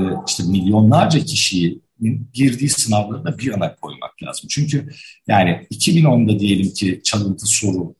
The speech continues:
ortaya çıkıyor ama iki bin on bir ile ilgili iddialar ortaya atılsa da, "Hayır, bu sınav düzgündür." diyorlar.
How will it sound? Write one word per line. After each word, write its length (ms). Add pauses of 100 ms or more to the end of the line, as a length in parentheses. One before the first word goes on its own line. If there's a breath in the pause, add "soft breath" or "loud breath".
ortaya 320
çıkıyor 320
ama 140
iki 200
bin 80
on 240
bir 120
ile 120
ilgili 240
iddialar 460
ortaya 380
atılsa 420
da, 60
"Hayır, 240
bu 40
sınav 340
düzgündür." 580
diyorlar. 380